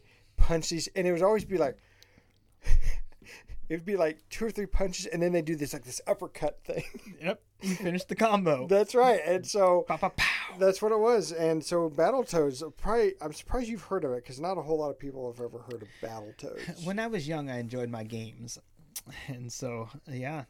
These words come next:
Speaker 2: I played all of the N E S games. I skipped Super Nintendo.
Speaker 1: Yeah, I didn't
Speaker 2: And
Speaker 1: have,
Speaker 2: I
Speaker 1: I had
Speaker 2: just
Speaker 1: the original
Speaker 2: <clears throat>
Speaker 1: Nintendo.
Speaker 2: Mm-hmm.
Speaker 1: I had an Atari.
Speaker 2: Yeah.
Speaker 1: But with very limited games. I didn't have all
Speaker 2: Sure,
Speaker 1: the games.
Speaker 2: it's an Atari.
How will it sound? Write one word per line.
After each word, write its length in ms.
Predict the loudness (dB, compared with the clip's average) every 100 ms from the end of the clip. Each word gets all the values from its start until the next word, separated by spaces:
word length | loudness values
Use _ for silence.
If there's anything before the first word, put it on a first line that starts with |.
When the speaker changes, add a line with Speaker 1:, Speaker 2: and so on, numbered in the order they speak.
| -16
Speaker 2:
I 60 |
played 260 | -10 -8 -4
all 160 | -4 -4
of 100 | -4
the 80 |
N 140 | -6 -6
E 140 | -6
S 160 | -8 -10
games. 460 | -12 -10 -8 -10 -12
I 140 | -10
skipped 640 | -10 -10 -10 -8 -10 -10 -20 -14
Super 640 | -10 -8 -6 -6 -6 -8 -12
Nintendo. 640 | -12 -10 -10 -12 -12 -14 -16 -20 _ _ _ -20 -20 -20 _ _
Speaker 1:
Yeah, 240 | -2 0 2
I 20 |
didn't 100 | 0
Speaker 2:
And 100 | -4
Speaker 1:
have, 220 | -4 -4
Speaker 2:
I 80 | -2
Speaker 1:
I 20 |
had 140 | 0 0
Speaker 2:
just 80 | 0
Speaker 1:
the 100 | -4
original 440 | -2 -4 -2 -2
Speaker 2:
<clears throat> 20 |
Speaker 1:
Nintendo. 580 | 0 -2 -4 -2 -2 -4
Speaker 2:
Mm-hmm. 240 | -8 -10 -12 -10
Speaker 1:
I 60 | -8
had 500 | -2 -2 -2 -4 -10 _
an 120 | -10 -8
Atari. 720 | -4 0 4 4 0 -6 -14 _ _
Speaker 2:
Yeah. 260 | -10 -10 -2
Speaker 1:
But 120 | -2
with 200 | 0 -4
very 220 | 2 4 4
limited 440 | 0 -2 -6 -8
games. 320 | -10 -10 -10
I 20 |
didn't 200 | -8 -8 -6
have 140 | -6
all 100 | -6
Speaker 2:
Sure, 60 | -8
Speaker 1:
the 60 |
games. 240 | -10 -10 -8
Speaker 2:
it's 80 |
an 60 | -10
Atari. 340 | -8 -10 -10